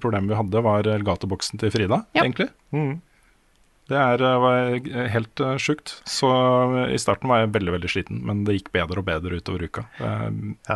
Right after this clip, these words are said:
Speaker 1: kjempefornøyd med hvordan det ble gjennomført, altså.
Speaker 3: Det, det gjorde det,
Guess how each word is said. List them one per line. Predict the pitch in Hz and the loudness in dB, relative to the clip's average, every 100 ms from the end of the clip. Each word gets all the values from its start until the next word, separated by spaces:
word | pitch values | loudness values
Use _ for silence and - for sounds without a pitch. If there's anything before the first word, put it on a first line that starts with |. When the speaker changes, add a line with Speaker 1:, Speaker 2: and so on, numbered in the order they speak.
| 104 | -2
Speaker 1:
kjempefornøyd | 110 - - 104 117 | -2 -4 -4 -2 0
med | 113 113 110 110 | 0 2 0 0
hvordan | 98 87 92 | -2 -2 -2
det | 95 | -2
ble | 92 90 | -2 -2
gjennomført, | 90 78 104 | -4 -4 -6
altså. | 98 - - - _ - | -6 -10 -16 -20 _ -2
Speaker 3:
Det, | 127 147 156 | 0 0 0
det | 175 | 4
gjorde | 147 | 4
det, | 143 | 4